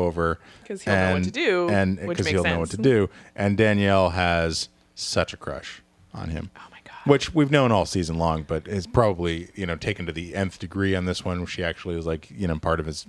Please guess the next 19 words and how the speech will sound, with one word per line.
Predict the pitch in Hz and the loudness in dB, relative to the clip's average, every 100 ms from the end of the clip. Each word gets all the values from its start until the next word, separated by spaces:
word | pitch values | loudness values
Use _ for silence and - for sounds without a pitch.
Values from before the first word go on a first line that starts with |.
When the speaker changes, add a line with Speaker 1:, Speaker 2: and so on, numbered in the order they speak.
| - | -12
Speaker 1:
shoulder | - 90 80 80 | -6 -4 -4 -6
touches | 90 82 82 | -6 -6 -6
her | 82 82 | -2 0
arm | 80 80 | 0 -2
as | 78 | -4
he | |
walks | 80 85 82 - | 0 0 0 -2
through | 87 | -4
the | |
door, | 80 82 80 | 0 0 -2
and | 80 | -4
she, | 76 85 | -8 -8
like, | 76 76 _ - - _ _ | -8 -8 _ -20 -20 _ _
<laughs> | _ _ _ - - | _ _ _ -20 -12
thinks | - 131 - | -6 -6 -4
that | 143 | -6
she's | - 131 | -4 -6
gonna | 113 104 107 | -4 -4 -4
faint. | - 80 82 - | -8 -8 -8 -10